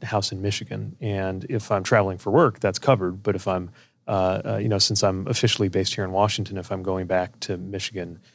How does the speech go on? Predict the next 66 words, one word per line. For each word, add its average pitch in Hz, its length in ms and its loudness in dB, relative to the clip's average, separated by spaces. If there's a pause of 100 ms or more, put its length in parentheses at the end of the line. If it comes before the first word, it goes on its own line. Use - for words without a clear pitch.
(260)
uh, 98 60 -2
to 92 100 -6
be 98 100 2
with 85 80 -2
the 90 60 -6
kids, 127 260 6
that's 98 220 4
on 90 80 0
my 92 160 2
dime. 85 240 -6
I 85 40 -8
just 85 200 -8 (140)
go 98 100 4
on 90 80 2
the 87 60 -4
website 90 300 0
like 92 140 -4
everybody 90 280 -2
else 95 180 2
and - 80 -2
buy 98 120 -2
a 101 40 -4
ticket. - 340 -6
There's, 107 560 8
uh, 101 220 0
childcare, 131 580 4
which 117 320 -2
looms 107 540 6
so 123 220 8
large 95 360 6
for - 160 -4
so - 240 4
many 90 220 -4
people. 92 480 -8
And 117 180 0
I 202 60 2
don't 311 160 2
know, 156 200 6 (380)
uh, 143 140 -4
maybe 147 240 10
it - 20 12
was 127 120 10
because 113 300 6
our 101 200 8
adoption 95 480 4
was 92 140 -4 (240)
a, 101 200 -4
a - 60 -2
surprise, 95 520 2
and 95 120 -2
so 95 160 2
we 92 100 -2
weren't 92 300 -4
planning. 95 420 -4
We'd 101 160 2
been 101 140 2
hoping 101 380 2
to 107 140 0
adopt 95 260 2
for - 80 -6
a - 20 -4
long 90 180 -4
time, 107 240 2
but 95 60 -2
we 92 100 -4
weren't 90 240 -6